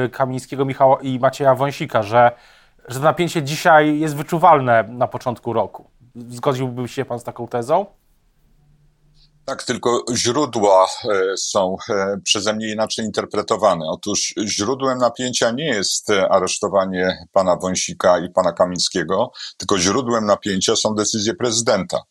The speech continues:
Speaker 2: To prezydent, e, podejmując akt łaski w warunkach,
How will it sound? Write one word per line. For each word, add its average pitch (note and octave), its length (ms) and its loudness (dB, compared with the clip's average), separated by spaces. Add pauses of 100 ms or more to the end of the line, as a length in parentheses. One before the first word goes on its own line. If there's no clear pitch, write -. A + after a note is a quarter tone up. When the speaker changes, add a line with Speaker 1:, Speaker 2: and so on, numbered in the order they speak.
(400)
Speaker 2:
To - 100 0
prezydent, G#2 720 0
e, F#2 360 0 (420)
podejmując G#2 640 0
akt G2 300 2
łaski G#2 520 0
w E2+ 200 -12
warunkach, G2+ 680 0